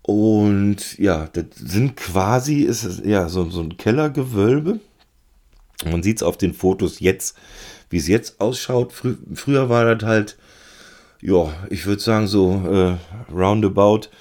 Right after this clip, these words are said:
hundertzwanzig Quadratmeter begehbarer Bierkühlschrank. <laughs> Da, da, dafür haben die das, dafür haben die das genutzt und haben dann da, äh,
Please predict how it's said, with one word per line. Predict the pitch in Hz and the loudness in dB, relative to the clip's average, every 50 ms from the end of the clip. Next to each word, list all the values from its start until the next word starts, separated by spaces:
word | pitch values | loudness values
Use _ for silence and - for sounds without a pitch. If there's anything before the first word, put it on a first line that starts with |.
| - - - - - - - _ _ _ - | -20 -20 -20 -20 -20 -20 -20 _ _ _ -4
hundertzwanzig | 120 135 143 139 123 120 - - - 123 117 117 110 - 104 90 - - - _ | -2 0 2 2 0 0 -2 -2 0 0 0 0 -2 -4 -6 -6 -8 -10 -12 _
Quadratmeter | - - 110 101 95 87 95 101 110 120 120 123 120 113 113 113 110 - 120 110 | -2 0 0 0 0 -2 -2 0 0 -2 -2 0 0 2 2 0 0 0 0 -2
begehbarer | 92 85 92 95 87 92 98 107 110 101 110 107 104 98 92 95 | 0 -2 -4 -4 -2 0 0 0 2 2 2 2 2 2 2 0
Bierkühlschrank. | 92 87 92 104 101 95 95 - 98 85 71 - - - 71 71 69 - - _ _ _ _ - - - - - - - - - - _ _ _ _ - - | 0 2 2 2 2 2 0 -2 -2 -2 -2 -4 -8 -10 -12 -12 -12 -16 -18 _ _ _ _ -20 -20 -20 -20 -20 -20 -20 -20 -20 -20 _ _ _ _ -14 0
<laughs> | - 147 - - - - 110 - - | 2 2 2 2 -2 -8 -10 -8 -10
Da, | - - - - - - - - - - | -4 -2 -2 0 2 2 2 2 2 0
da, | 147 131 123 101 - - - - 107 98 95 - - 107 - - - - - 135 120 - | 0 0 0 0 0 -6 -8 -6 -4 -4 -4 -4 -2 -4 -4 -4 -4 -10 -12 -12 -10 0
dafür | - 113 107 101 - 120 110 | 2 2 2 4 2 0 0
haben | 107 107 107 | 2 0 0
die | 95 95 | 0 0
das, | 87 101 90 - - - - _ - - - - - - _ _ _ | 2 2 0 0 -4 -12 -18 _ -20 -20 -20 -20 -20 -20 _ _ _
dafür | - 101 107 101 - 107 101 | 2 2 2 0 -2 -2 -2
haben | 101 101 104 | -2 -2 -2
die | 95 85 | 0 0
das | 90 87 87 | 0 0 0
genutzt | - 95 87 80 90 120 - - - - - | 0 -2 0 0 0 -2 -2 -6 -8 -6 -4
und | 80 104 98 92 92 | -4 -2 -2 -2 -2
haben | 90 92 95 | -2 0 0
dann | 92 90 87 | -2 -2 0
da, | 85 85 82 82 82 - 76 78 78 | -2 -2 -2 0 -2 0 0 0 0
äh, | 78 | -2